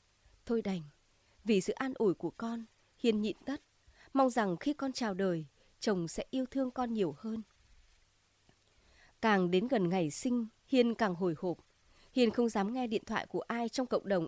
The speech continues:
I V F. Hiên sợ gặp phải tin không vui ảnh hưởng đến tâm trạng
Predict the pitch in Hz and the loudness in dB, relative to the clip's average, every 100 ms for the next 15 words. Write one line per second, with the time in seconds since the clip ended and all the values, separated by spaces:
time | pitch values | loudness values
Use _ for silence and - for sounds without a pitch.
0 | - 220 214 226 233 302 - _ _ _ | -4 -6 -4 -4 -4 -6 -12 _ _ _
1 | _ - - 294 269 262 254 - 196 208 | _ -12 0 4 4 4 2 2 -2 -2
2 | 175 - 269 262 277 262 269 262 - 202 | -4 -2 -4 -2 -4 -2 0 0 0 -2
3 | 160 190 - 185 214 294 269 240 | 0 -2 0 -2 0 -4 -2 -6